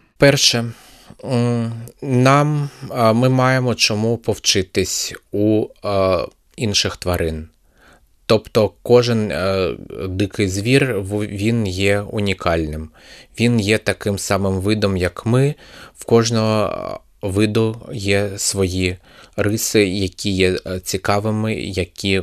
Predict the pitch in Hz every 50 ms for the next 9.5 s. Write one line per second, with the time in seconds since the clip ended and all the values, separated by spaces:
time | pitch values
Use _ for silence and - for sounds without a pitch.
0 | - - 92 90 92 95 - - 95 - - - - - - _ - 95 95 90
1 | - 101 90 - - - - - 85 85 - - - 90 87 90 85 - - 90
2 | 85 82 76 - - - 85 78 78 76 76 - _ _ _ _ - - - -
3 | - _ - - 117 110 107 104 101 98 98 98 95 92 90 92 90 90 87 87
4 | 85 - - - - - - - - - 98 95 92 101 101 95 92 92 95 92
5 | - 92 87 85 80 - - 90 87 - - - 90 92 90 90 - 95 87 -
6 | - - 95 90 92 90 90 90 - - _ - 90 95 95 95 107 113 120 123
7 | 123 120 113 - - 120 113 113 110 110 107 110 107 104 101 _ - - 101 -
8 | - 104 101 104 95 - - 101 98 95 95 98 95 - - 101 95 95 95 92
9 | 95 90 - - - - 98 92 92 90